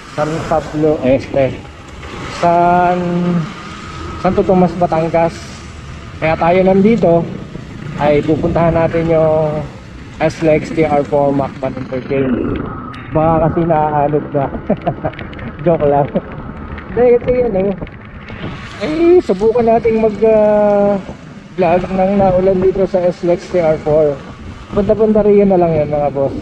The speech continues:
Ah, medyo traffic lang dito at sadyang ang dami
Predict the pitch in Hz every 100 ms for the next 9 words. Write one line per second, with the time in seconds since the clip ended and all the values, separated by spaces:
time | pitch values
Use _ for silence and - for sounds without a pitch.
0 | - - - - - - - - - -
1 | - - - - - - - - 135 139
2 | 147 143 156 151 156 151 151 160 160 147
3 | 151 151 151 151 151 175 160 143 139 131
4 | 139 147 143 143 - - 139